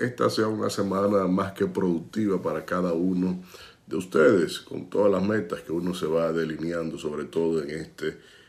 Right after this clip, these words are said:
inicio de año dos mil veinticuatro. Pero bueno, ya tenemos, eh, una radiografía de lo que son la ver-, las verdaderas definiciones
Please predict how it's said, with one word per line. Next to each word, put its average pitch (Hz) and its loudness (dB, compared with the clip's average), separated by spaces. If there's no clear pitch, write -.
inicio 85 -2
de 78 -2
año 85 -2
dos - -10
mil 87 -2
veinticuatro. 92 0
Pero 82 -4
bueno, 127 0
ya - 2
tenemos, 123 6
eh, 76 -4
una 107 0
radiografía 92 0
de 101 2
lo 107 2
que 98 0
son 131 4
la 123 4
ver-, 113 0
las 95 0
verdaderas 101 0
definiciones 95 -2